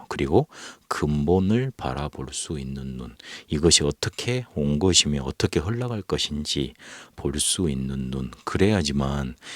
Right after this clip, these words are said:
미래까지도 책임질 수 있을 것 아닙니까? 오늘 쉽게 말하면 빚진 자들 매 칠 년마다 돈 면제해 주라는 겁니다. 이방인한테는 맞는데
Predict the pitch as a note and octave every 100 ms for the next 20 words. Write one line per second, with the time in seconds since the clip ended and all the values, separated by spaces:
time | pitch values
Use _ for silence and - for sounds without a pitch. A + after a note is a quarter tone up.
0 | - - E2 G#2 F#2+ D#2+ C2+ C2+ C2+ C2+
1 | C#2 C#2 - - - G#2 G#2+ D2+ - C#2
2 | - - - - - B1+ B1+ - - -
3 | - - _ _ _ _ _ _ - -
4 | F2+ E2 F2 G#2 D2+ - _ - - -
5 | - - - - _ _ - - C3 A#2
6 | G#2 G2+ F#2+ F2 E2 D#2 D2 C#2+ C#2 C#2+
7 | - F#2 - C3+ C3 G#2+ D#2+ D#2 D2 E2+
8 | - C#3 C#3+ D#3 B2 F2+ G2 F2+ - G2
9 | B2 G#2+ E2 G#2+ C#3 D3+ - F#2 F2 A2+
10 | A#2+ D#2 C2+ - - - _ - F#2 A#2+
11 | A#2+ G2+ D#2+ - D#2+ D2 D#2 D#2+ G2 F2
12 | E2+